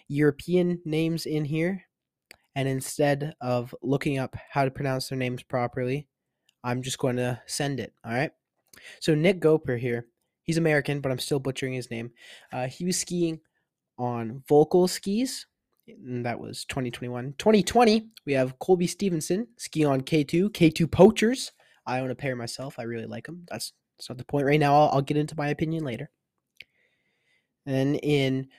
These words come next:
twenty nineteen, we have Alex Hall skiing on some Factions.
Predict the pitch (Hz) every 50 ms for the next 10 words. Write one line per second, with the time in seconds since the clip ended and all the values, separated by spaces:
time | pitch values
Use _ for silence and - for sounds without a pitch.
0 | _ - - - 147 139 131 127 120 - - 165 170 190 175 139 123 110 - 127
1 | 131 131 143 - - - - 147 127 127 139 170 175 - - 170 156 151 151 139
2 | 131 131 - - 139 120 - - 117 131 165 - - - 156 147 196 220 - -